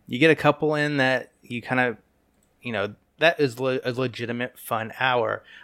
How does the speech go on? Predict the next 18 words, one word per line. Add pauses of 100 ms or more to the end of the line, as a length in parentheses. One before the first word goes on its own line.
(140)
Like,
uh,
I'm
trying
to
go
through
the
list
here.
Gravity
Duck,
I
remember
that
not
being
terrible.